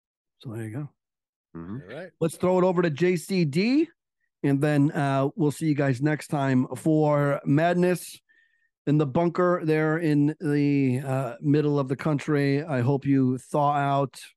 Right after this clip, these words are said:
Speaker 1: and the weather turns and it gets really nice really quickly. For Vegas, the sexiest big man in all of podcasting, and for myself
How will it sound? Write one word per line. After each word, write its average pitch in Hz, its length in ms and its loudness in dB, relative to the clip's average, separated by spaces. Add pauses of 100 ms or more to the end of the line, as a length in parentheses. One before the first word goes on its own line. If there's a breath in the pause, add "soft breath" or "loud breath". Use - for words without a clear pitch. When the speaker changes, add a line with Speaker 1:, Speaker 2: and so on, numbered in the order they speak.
Speaker 1:
and 127 180 2
the 123 80 2
weather 135 300 0
turns 131 640 -2
and 127 160 -2
it 117 80 0
gets 120 260 -4
really 127 220 2
nice 117 320 -4
really 117 180 -4
quickly. 151 480 -2 (540)
For 156 560 2 (100)
Vegas, 170 460 -2
the 151 100 -6
sexiest 151 520 -4
big 160 180 -2
man 147 220 0
in 131 60 -2
all 139 220 0
of 117 80 -8
podcasting, 131 840 -4 (380 soft breath)
and 135 140 -10
for 139 160 -4
myself 131 560 -4